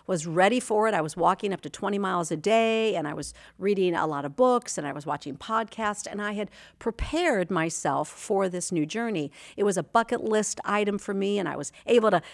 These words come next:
check it off my bucket list. But what I did not realize was it literally was going to turn a page in my life.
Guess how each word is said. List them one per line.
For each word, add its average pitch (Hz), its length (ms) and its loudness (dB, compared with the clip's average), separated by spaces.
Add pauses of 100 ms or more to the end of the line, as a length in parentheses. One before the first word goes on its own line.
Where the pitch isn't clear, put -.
(140)
check 269 280 0
it 254 80 4
off 233 200 4
my 202 160 0
bucket 202 380 -4
list. 196 440 -2 (600)
But 208 140 0
what 208 180 -2
I 247 160 -2 (120)
did 226 240 2
not 175 200 -4
realize 147 840 -8
was 180 180 -4
it 185 100 -4
literally 214 480 -4
was 196 200 -10
going 180 240 -6
to 156 80 -8
turn 190 360 -8
a 190 60 -6
page 170 540 -6
in 170 160 -8
my 160 180 -8
life. 156 480 -12